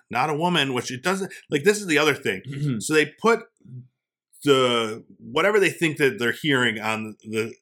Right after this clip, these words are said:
Speaker 1: on the, the, the vocals that are coming
Speaker 2: Right.
Speaker 1: through, they put what they think they're hearing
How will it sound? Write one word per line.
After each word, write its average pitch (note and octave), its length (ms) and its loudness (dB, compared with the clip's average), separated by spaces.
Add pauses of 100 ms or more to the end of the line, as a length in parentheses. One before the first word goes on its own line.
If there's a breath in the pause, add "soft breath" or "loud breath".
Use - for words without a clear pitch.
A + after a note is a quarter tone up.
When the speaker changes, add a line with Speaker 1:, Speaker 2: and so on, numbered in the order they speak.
(120)
Speaker 1:
on A#2 180 -4
the, G2+ 540 -4
the, A2 260 -2
the A#2 80 2
vocals C3 400 2
that B2 100 -2
are A#2 60 0
coming A#2 220 -2
Speaker 2:
Right. F#2+ 80 -8
Speaker 1:
through, G2+ 160 0 (280 loud breath)
they B2 60 -8
put G#3 160 2
what F#3 100 0
they D#3+ 120 2
think D3 180 -4
they're A#2+ 80 0
hearing A#2 280 -2